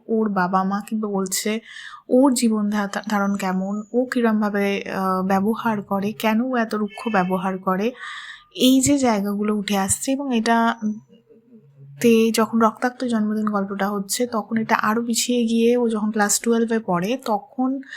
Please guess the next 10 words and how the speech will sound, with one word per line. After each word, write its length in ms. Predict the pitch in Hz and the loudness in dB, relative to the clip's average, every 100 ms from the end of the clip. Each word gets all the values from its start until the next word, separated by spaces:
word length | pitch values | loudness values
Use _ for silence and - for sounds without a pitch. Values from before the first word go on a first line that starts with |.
| - - | -16 2
দেখা 260 | 214 214 208 | 4 4 2
যাবে 280 | 208 214 226 | 0 0 0
যে 120 | 226 | 2
ও 80 | 220 | 0
একটি 220 | 214 233 | -2 -4
বন্ধুদের 440 | 214 208 208 208 | -2 -2 -4 -6
পার্টিতে 460 | 202 196 190 202 208 | -2 -2 -4 -6 -4
যাবে 340 | 214 190 208 | -2 -2 -2
এবং 200 | 226 233 | -2 -2
সেখানে 600 | 226 226 214 220 220 269 | 0 -2 -2 0 0 0